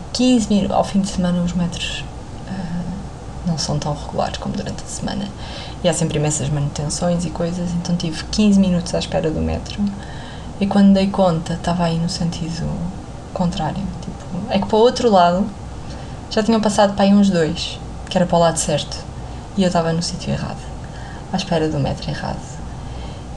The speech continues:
E depois disso também já aconteceu, lembram-se dos metros Transformers, não é? O M que se transformava em F. Houve um dia que eu consegui apanhar dois metros que se transformaram em Fs. Tipo, apanhei um,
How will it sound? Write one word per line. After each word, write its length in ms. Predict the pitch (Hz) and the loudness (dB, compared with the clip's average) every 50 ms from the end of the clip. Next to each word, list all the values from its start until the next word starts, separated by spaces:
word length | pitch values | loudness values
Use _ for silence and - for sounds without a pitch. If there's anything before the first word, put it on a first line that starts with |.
| - - - | -8 0 2
E 180 | 208 214 214 202 | 4 6 6 4
depois 340 | 196 202 - - 220 220 | 2 0 2 4 4 6
disso 440 | 208 214 226 208 190 - - - - | 6 4 4 4 2 2 0 -4 -4
também 240 | - 170 170 170 170 | -2 0 2 2 4
já 140 | 170 175 170 | 6 6 4
aconteceu, 480 | 175 - 185 180 175 - - 170 151 | 4 4 2 0 0 0 2 2 4
lembram-se 400 | 156 160 165 165 165 170 170 - | 4 4 4 4 2 2 0 -2
dos 160 | - 165 165 - | -4 -4 -2 0
metros 960 | 165 160 151 143 - - - 151 147 147 156 156 - - - - - - - - | 0 0 0 -2 -2 -4 -4 -4 -4 -4 -4 -6 -6 -6 -4 -4 -4 -6 -6 -6
Transformers, 720 | - 170 165 165 - - - 156 147 147 160 170 175 180 | -2 -2 -2 -2 -2 0 2 2 2 2 2 0 0 2
não 120 | 185 170 156 | 2 2 2
é? 140 | 151 151 151 | 2 2 2
O 160 | 147 147 147 | 2 2 2
M 220 | 147 147 156 156 | 2 2 0 -2
que 100 | 156 - | -2 -4
se 80 | - - | -4 -4
transformava 500 | 160 151 - - 160 156 147 147 147 160 | -4 -4 -4 -2 0 0 2 2 2 0
em 140 | 147 147 143 | 0 0 0
F. 180 | 147 156 - - - - - - - - - - - - | -2 -2 -4 -8 -12 -12 -10 -10 -10 -10 -10 -10 -8 -2
Houve 220 | - 196 202 196 202 | 2 4 6 8 8
um 100 | 208 202 | 8 8
dia 360 | 196 196 190 190 190 196 202 - - - - - - - - - - | 8 6 6 4 4 2 0 0 -6 -12 -12 -12 -12 -12 -10 -6 0
que 80 | 214 | 0
eu 40 | 214 | 4
consegui 380 | 214 240 233 226 - - 226 220 | 4 4 4 4 2 2 2 4
apanhar 440 | 202 214 214 208 196 170 160 175 - - | 4 6 6 6 6 6 4 2 0 -2
dois 480 | 185 190 208 233 233 240 240 247 214 202 | 2 6 8 10 10 10 8 8 6 6
metros 560 | 214 202 185 180 180 - 180 190 196 196 - | 6 8 6 6 4 2 0 0 0 0 0
que 100 | - - | -2 -4
se 100 | - - | -4 -2
transformaram 560 | - 196 190 190 - - 190 185 175 175 175 | 2 2 2 2 4 2 2 4 4 4 6
em 240 | 175 175 170 165 160 165 | 4 4 2 2 0 -2
Fs. 360 | - - - - - - - - - - - - - - - - - - - | -4 -6 -6 -6 -6 -6 -6 -8 -10 -12 -12 -12 -12 -12 -12 -12 -12 -12 -10
Tipo, 120 | - - 190 | 0 2 2
apanhei 520 | 190 190 190 185 180 175 175 180 214 233 | 4 6 4 6 6 6 6 4 4 4
um, 200 | 220 226 254 294 | 2 2 2 0